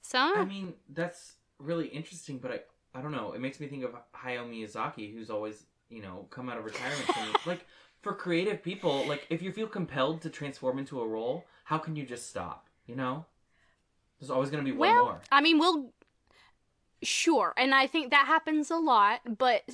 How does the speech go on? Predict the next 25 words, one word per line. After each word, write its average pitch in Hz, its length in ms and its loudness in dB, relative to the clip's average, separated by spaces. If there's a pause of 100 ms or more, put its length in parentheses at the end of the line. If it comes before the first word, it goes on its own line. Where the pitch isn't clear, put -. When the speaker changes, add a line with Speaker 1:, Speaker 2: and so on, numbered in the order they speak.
Speaker 1:
this 277 200 0
is 294 160 0
the 294 100 -2
first - 540 -2
time 214 380 0
that 196 100 -6
Daniel 208 300 -2
Day-Lewis 185 460 -4
has 196 200 -2
quit, 165 300 -4
so 180 180 -2
Speaker 2:
<laughs> - 0 -
Speaker 1:
maybe 208 560 0
it 214 160 0
will 196 160 2
stick. - 600 -6 (380)
We 262 120 4
have 240 140 2
no 262 220 2
reason 262 580 2
to 247 80 -6
disbelieve 214 580 -2
him 208 220 -4
at 208 220 -2
this 202 240 -4